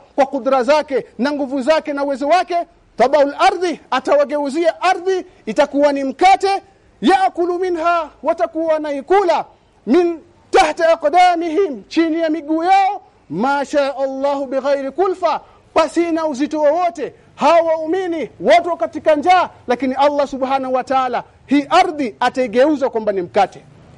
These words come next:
Faida ya pili inayopatikana katika hadithi hii, ithbatu sifatul yadi lillah,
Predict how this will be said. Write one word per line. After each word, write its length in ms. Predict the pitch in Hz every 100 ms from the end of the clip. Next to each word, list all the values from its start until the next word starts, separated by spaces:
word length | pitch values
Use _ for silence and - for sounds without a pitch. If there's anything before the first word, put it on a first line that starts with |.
| -
Faida 260 | 320 403 381
ya 140 | 302
pili 400 | 262 311 285 165 - -
inayopatikana 720 | 220 262 269 262 - 381 339
katika 300 | 277 220 254
hadithi 260 | 220 208
hii, 220 | 233 226 143 _ _ _
ithbatu 800 | 226 226 202 240 285 277 285 220 - _
sifatul 600 | - 269 277 262 254 254
yadi 300 | 269 214 247
lillah, 500 | 247 240 269 269